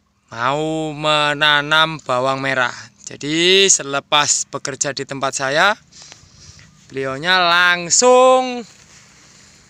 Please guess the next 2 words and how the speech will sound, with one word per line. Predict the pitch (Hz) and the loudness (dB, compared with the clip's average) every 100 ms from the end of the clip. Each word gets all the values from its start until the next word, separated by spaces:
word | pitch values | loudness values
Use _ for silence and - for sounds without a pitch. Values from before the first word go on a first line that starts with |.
| _ - - - - | _ -20 -20 -20 -18
bebenah | 139 170 208 208 - - _ _ - _ _ | -8 -4 0 0 -4 -16 _ _ -20 _ _
bedengan. | 147 - 147 151 208 240 254 | -12 -10 -8 0 2 2 0